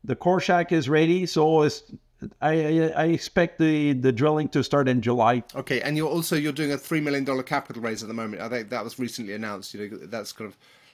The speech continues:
Speaker 2: um, looking to close that by the end of the month.
Speaker 1: That's correct. So we're, we're very busy on that phase right now.
Speaker 2: Okay, so you had, uh, you had three million dollars, um, at the end of March. You're looking to raise another three. Um,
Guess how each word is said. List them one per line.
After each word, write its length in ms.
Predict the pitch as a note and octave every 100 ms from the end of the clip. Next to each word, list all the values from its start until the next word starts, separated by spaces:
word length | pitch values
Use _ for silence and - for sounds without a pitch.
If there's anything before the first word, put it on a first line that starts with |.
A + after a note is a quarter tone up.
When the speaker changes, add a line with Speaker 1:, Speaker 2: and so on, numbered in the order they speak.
| _
Speaker 2:
um, 300 | A2+ A2+ A2
looking 320 | A#2+ B2 B2
to 120 | G#2+ -
close 300 | - B2 A#2
that 180 | G#2+ -
by 80 |
the 120 | A2+ A#2
end 120 | A2
of 80 | G#2+
the 40 |
month. 460 | A2 G#2 F2 - - _ _ _ _ -
Speaker 1:
That's 240 | D#3 C#3+
correct. 460 | - D3+ C3 - _ -
So 160 | E3
we're, 340 | D#3+ F#3 F#3+ F#3
we're 320 | E3+ G3 G3
very 300 | D#3 F#3 F#3
busy 280 | F3+ D#3+ F3
on 140 | E3
that 200 | D#3+ D3
phase 280 | D#3+ D3+ A#2+
right 180 | C#3 C3
now. 220 | C3 B2 -
Speaker 2:
Okay, 240 | A#2+ G#2
so 140 | - C#3
you 100 | D3
had, 260 | E3+ F3 E3 -
uh, 300 | D3 C#3+ C3+ - _ _ _
you 100 | C3+
had 120 | C#3
three 220 | - F#3
million 280 | F3+ D#3+ C#3+
dollars, 480 | D3+ C#3+ C3+ A#2+ - -
um, 520 | B2 B2 B2 A#2+ A2 _ _ _ - - -
at 80 |
the 100 | B2+
end 100 | C3+
of 120 | B2+ A#2
March. 480 | C3+ C#3+ - -
You're 220 | - C3+ B2+
looking 240 | D3 C#3+
to 100 | C3+
raise 300 | B2+ C3+ B2+
another 320 | B2+ C3+ B2+
three. 520 | - - B2+ B2 B2 A#2+ _ _ _ -
Um, 520 | A#2 A2 A2 G#2+